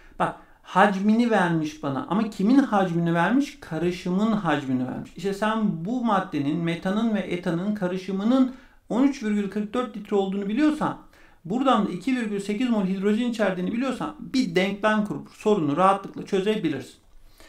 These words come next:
Hacmi vermiş bize on üç virgül kırk dört litre.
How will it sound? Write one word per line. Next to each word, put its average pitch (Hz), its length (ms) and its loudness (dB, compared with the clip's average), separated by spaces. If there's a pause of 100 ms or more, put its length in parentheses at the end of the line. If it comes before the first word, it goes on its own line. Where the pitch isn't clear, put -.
(380)
Hacmi 202 420 4
vermiş 262 420 4
bize 196 420 -4 (220)
on 240 400 4
üç 269 340 -4
virgül 233 400 -4
kırk 220 260 -8
dört 202 280 0
litre. - 520 -10